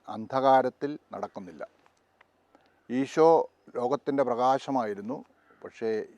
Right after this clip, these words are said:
ഈശോയെ മനസ്സിലാക്കാൻ യഹൂദർക്ക് കഴിഞ്ഞില്ല. അതിനാൽ മറ്റുള്ളവർ ഈശോയെ പ്രകാശമായി സ്വീകരിക്കുകയും അംഗീകരിക്കുകയും ചെയ്തു. നമ്മൾ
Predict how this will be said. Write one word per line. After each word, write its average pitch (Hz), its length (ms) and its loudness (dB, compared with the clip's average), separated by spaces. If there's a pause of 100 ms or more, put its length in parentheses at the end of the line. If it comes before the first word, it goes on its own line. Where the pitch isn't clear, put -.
(120)
ഈശോയെ 117 580 -4 (340)
മനസ്സിലാക്കാൻ 117 680 -6 (1700)
യഹൂദർക്ക് 113 520 -4
കഴിഞ്ഞില്ല. 107 400 -6 (520)
അതിനാൽ 110 380 -6 (1900)
മറ്റുള്ളവർ 147 560 2 (120)
ഈശോയെ 120 440 -2 (240)
പ്രകാശമായി 107 800 -8 (320)
സ്വീകരിക്കുകയും 104 800 -10 (680)
അംഗീകരിക്കുകയും 107 640 -10
ചെയ്തു. - 180 -20 (4000)
നമ്മൾ 139 240 0